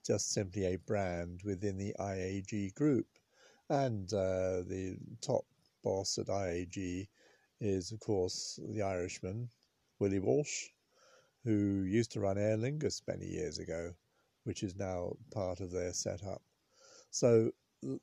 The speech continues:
the point being that, um, he can quite easily say, "Right, um, I want to downsize British Airways. If the government doesn't support me, I will certainly do that." Meanwhile, he is going ahead with the Spanish part of his company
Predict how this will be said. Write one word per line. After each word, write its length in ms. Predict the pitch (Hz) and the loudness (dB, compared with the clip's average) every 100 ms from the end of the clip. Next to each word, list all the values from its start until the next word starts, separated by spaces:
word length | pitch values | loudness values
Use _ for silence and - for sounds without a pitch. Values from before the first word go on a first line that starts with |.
| - | -8
the 80 | 127 | -2
point 460 | 139 127 123 - | 2 2 0 -2
being 340 | 117 107 98 90 | 2 4 2 0
that, 380 | 92 - - | -2 -2 -2
um, 440 | 110 101 98 98 98 | 0 0 -2 -6 -10
he 280 | - 123 113 - | -6 0 0 0
can 200 | 123 107 | -8 -10
quite 340 | - 113 98 101 | -6 -2 -2 -2
easily 460 | - 110 92 98 92 | -2 0 0 -4 -6
say, 280 | - 90 92 | -4 -4 -2
"Right, 300 | 101 98 - _ _ _ - _ - | -2 -2 -4 _ _ _ -20 _ -4
um, 520 | 95 92 92 90 92 - | -2 0 0 -4 -6 -2
I 160 | 110 | 0
want 240 | 104 98 101 | 2 0 -2
to 120 | - | -4
downsize 720 | 107 98 95 - 98 95 92 - | -2 0 -2 -2 0 -2 -4 -4
British 340 | 95 107 95 | -4 -4 -4
Airways. 640 | 101 92 92 92 92 98 - - - - | -4 -2 -2 -4 -4 -8 -12 -20 -12 -8
If 100 | 110 | 0
the 120 | 110 | 4
government 360 | 110 101 98 | 6 4 0
doesn't 280 | 92 98 98 | -2 -2 -2
support 480 | 101 107 113 98 98 | -4 -2 0 -2 -2
me, 140 | 104 | -4
I 40 | 98 | -2
will 160 | 95 | -2
certainly 520 | 95 - 107 92 98 90 | -4 0 0 0 -6 -8
do 220 | 98 90 | -4 -4
that." 240 | 87 107 - - - - - - _ | -2 -4 -6 -12 -20 -20 -20 -20 _
Meanwhile, 800 | 123 139 135 104 90 87 95 117 - - _ | 4 6 4 2 0 -2 -4 -6 -10 -20 _
he 180 | 120 | 6
is 140 | 110 101 | 6 6
going 380 | 135 123 117 107 | 4 4 4 0
ahead 340 | 101 110 101 - | 0 0 -2 -6
with 120 | 104 | -2
the 80 | 101 | -2
Spanish 500 | - - 131 120 - | 0 0 2 0 0
part 280 | 113 101 95 | 2 2 2
of 80 | 90 | -4
his 120 | 85 | -8
company 800 | - 127 120 113 95 - - | 2 2 2 -4 -12 -12 -12